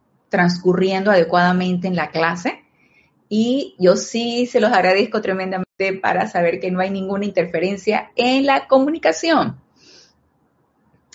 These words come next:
Ah, reporte de Charity del soc, desde Miami, Florida. Dios te bendice, Charity. Gracias por el reporte. Flor, Flor Eugenia Narciso. Dios te bendice, hermana.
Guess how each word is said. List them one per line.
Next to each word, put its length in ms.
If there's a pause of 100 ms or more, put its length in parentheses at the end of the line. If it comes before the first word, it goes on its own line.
(520)
Ah, 380
reporte 580
de 280
Charity 340
del 220
soc, 600 (880)
desde 460
Miami, 400
Florida. 760
Dios 160
te 100
bendice, 460
Charity. 500
Gracias 380
por 180
el 140
reporte. 720 (320)
Flor, 580
Flor 160
Eugenia 320
Narciso. 880 (560)
Dios 160
te 80
bendice, 560
hermana. 840